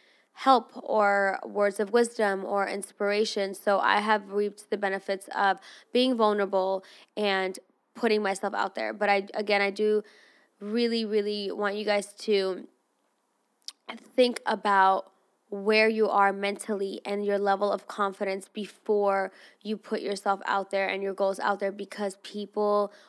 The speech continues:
will crush your fucking dreams. It is very, very real. But if you are very secure with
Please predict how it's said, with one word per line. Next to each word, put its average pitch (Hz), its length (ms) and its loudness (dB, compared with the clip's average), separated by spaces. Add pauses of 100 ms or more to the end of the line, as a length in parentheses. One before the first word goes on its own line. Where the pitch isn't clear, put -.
(200)
will 202 140 0
crush - 540 -4 (240)
your 196 100 -6
fucking - 400 -8
dreams. 190 340 -10
It 202 120 -4
is 202 140 -2
very, 196 340 0
very 190 340 -2
real. 185 460 -6 (380)
But 208 180 4
if - 240 -8
you 208 200 -4
are 226 460 8 (100)
very 220 380 2
secure 226 760 0 (300)
with 196 580 -4